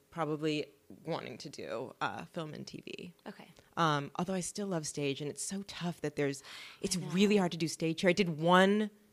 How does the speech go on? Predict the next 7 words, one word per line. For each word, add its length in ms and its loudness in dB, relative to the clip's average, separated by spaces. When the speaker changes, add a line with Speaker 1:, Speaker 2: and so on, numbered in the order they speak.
Speaker 1:
stage 400 4
production, 720 2
and 520 0
I 60 2
was 120 -2
very 400 6
adamant 480 4